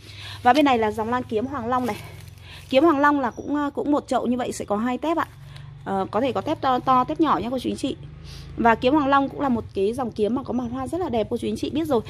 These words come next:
Em bán kiếm Hoàng Long một trăm năm mươi nghìn cho một chậu kiếm Hoàng Long ạ.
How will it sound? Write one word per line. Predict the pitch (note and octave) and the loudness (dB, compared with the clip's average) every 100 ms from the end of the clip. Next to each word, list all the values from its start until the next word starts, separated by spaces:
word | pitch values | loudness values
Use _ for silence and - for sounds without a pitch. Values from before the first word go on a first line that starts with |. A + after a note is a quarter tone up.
| - - | -10 -4
Em | - | 2
bán | B3 A3 | 4 4
kiếm | - A#3 | 2 0
Hoàng | C#4 | 2
Long | B3 B3+ B3 | 2 2 2
một | A3+ | -2
trăm | C4+ C4 | -2 -2
năm | C4 | 0
mươi | B3+ | 0
nghìn | A#3+ | 0
cho | G#3 B3 | -2 -4
một | G#3 | -4
chậu | A3+ | -4
kiếm | G3+ G3+ A#3+ | -4 -4 -2
Hoàng | A3+ | -2
Long | A3 | -2
ạ. | G#3+ | -2